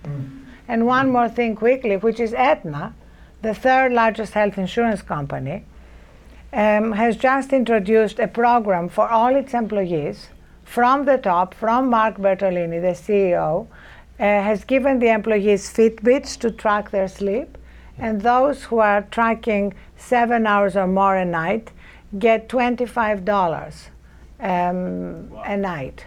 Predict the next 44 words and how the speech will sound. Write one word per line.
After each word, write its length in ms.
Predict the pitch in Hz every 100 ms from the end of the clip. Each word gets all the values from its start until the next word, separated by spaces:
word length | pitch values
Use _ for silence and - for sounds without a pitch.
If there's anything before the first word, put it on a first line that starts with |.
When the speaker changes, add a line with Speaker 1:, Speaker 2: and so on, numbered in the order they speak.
| -
Speaker 2:
Now, 340 | 233 233 208 - - -
beyond 480 | 247 220 269 302 302
the 80 |
financial 680 | 285 233 220 214 226 220 254
incentive 760 | 254 247 277 269 247 302 277 -
is 220 | 214 190
the 120 | 202
cultural 760 | 196 226 254 262 - 196 170 160
incentive. 680 | 170 156 - 156 131 139 131
Speaker 1:
Mm. 140 | 135 - -
Speaker 2:
Here 300 | - 269 277 277
is 160 | 233
the 120 | 247 190
C 380 | - 277 277
E 40 | 247
O 60 | 233 220
of 100 | 196
the 100 | 196
company 640 | - 240 226 185 165 180
saying 380 | 165 233 226 208
that 140 | 202
it's 200 | 208 202
in 180 | 262 277
the 160 | 285 240
interest 560 | 240 233 240 208 -
of 140 | 202 -
Aetna, 460 | 220 220 165 131 - - - -
it's 260 | 240 220 -
in 180 | 277 277
the 140 | 277
interest 460 | 233 240 240 233 226
of 140 | 208
our 120 | 190
bottom 440 | 190 226 233 233 208
line, 440 | 208 196 170 151 - - -
it 160 | 202
reduces 580 | 202 196 220 254 262 262
our 100 | 220
healthcare 480 | 196 214 208 214 202
costs, 340 | 214 202 190
it 160 | 202 190
improves 400 | 190 185 208 202
our 120 | 190
productivity. 760 | 185 190 185 180 208 190 175